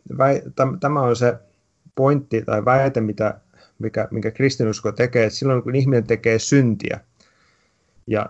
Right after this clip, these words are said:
toimii siis Jumalan lakia vastaan, ihmisen tarkoitus kristinuskon mukaan on rakastaa Jumalaa yli kaiken ja lähimmäistä niin kuin itseä-, itseänsä, niin jos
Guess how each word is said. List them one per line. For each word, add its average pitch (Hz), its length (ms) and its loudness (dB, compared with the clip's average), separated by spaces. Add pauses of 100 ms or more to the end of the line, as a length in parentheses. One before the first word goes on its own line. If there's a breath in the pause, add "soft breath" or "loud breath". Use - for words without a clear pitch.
toimii 120 340 4
siis 110 240 -2
Jumalan 117 480 0
lakia 117 420 0
vastaan, 127 580 0 (100)
ihmisen 104 420 -2
tarkoitus 110 720 -2 (160)
kristinuskon 107 580 -6
mukaan 107 540 -2 (160)
on 104 160 -4
rakastaa 110 480 0
Jumalaa 110 380 0
yli 104 140 -4
kaiken 127 560 2 (240)
ja 110 80 -2
lähimmäistä 110 520 -4
niin 104 120 -6
kuin 110 200 -4
itseä-, 117 420 0 (120)
itseänsä, 113 600 -2 (420)
niin 120 100 -2
jos 120 280 -4